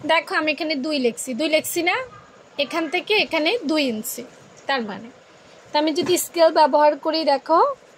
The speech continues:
এই যে এখান থেকে এখানে দুই ইঞ্চি, এইটুকু আমার বাড়তি, বুঝে নিও, হ্যাঁ,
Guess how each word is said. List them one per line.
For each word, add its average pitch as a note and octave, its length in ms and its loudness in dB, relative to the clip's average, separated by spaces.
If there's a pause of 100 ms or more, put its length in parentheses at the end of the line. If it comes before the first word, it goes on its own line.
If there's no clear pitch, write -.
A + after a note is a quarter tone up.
এই B3+ 220 4
যে C4+ 220 0 (160)
এখান C#4 260 2
থেকে D4 320 0
এখানে C#4 300 2 (220)
দুই D#4 220 0
ইঞ্চি, A3+ 340 -2 (800)
এইটুকু E4+ 320 2
আমার D#4 180 6
বাড়তি, B3 440 0
বুঝে B3+ 340 -2
নিও, A#3 220 -6
হ্যাঁ, G4+ 260 0